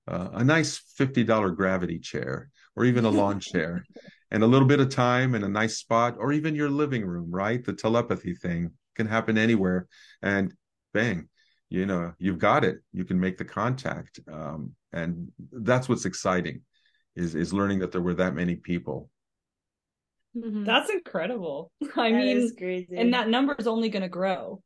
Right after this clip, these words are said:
Speaker 2: you know? So it's, it's like, truly,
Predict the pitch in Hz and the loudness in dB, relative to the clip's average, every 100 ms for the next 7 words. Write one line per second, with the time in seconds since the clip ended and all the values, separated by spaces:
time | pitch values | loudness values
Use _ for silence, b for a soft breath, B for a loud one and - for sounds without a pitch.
0 | - 190 175 175 190 - 196 190 190 185 | -8 -6 -4 -4 -4 -2 -2 0 -4 -8
1 | - - _ _ _ _ _ _ - 214 | -18 -20 _ _ _ _ _ _ -8 -6
2 | - 220 202 - 254 285 320 185 170 165 | 0 0 0 -6 -2 0 0 -2 -4 -8
3 | 180 | -12